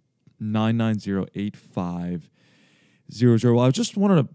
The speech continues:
I, I went back and looked, and I said, "Okay, we know that recessions happen, but what many of us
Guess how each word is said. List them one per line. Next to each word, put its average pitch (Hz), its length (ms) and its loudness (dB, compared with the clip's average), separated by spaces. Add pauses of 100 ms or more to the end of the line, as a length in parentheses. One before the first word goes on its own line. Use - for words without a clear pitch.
I, 117 200 -4
I 127 100 -2
went 226 240 -2
back 165 240 0
and 110 160 -2
looked, 107 260 0
and 101 80 -2
I 104 40 -2
said, 113 220 -6
"Okay, - 260 -6 (1120)
we 123 80 2
know 160 220 6
that 131 320 2 (160)
recessions 123 840 -2 (1200)
happen, 117 520 2
but 110 180 -2
what 123 140 -6
many 202 220 0
of 151 80 4
us - 340 0